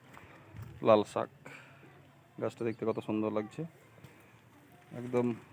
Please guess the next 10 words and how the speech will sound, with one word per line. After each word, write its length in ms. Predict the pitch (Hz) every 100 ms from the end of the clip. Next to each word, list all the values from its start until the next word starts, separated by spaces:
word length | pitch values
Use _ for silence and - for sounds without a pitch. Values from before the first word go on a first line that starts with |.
| 120
মন 260 | 127 123 123 117 113
মুগ্ধ 340 | 120 120 117 110 127
করা 220 | 117 113 110 110 - - - - - - -
বৈথ 180 | 113 120
শাকের 400 | 110 120 113 104
গাছ। 200 | 107 107 - -
বন্ধুরা 360 | 104 104 110 117 - - - - - - - 117
দেখুন, 260 | 113 131 131 - - 135
গ্রাম 240 | 113 104
বাংলার 360 | 107 107 113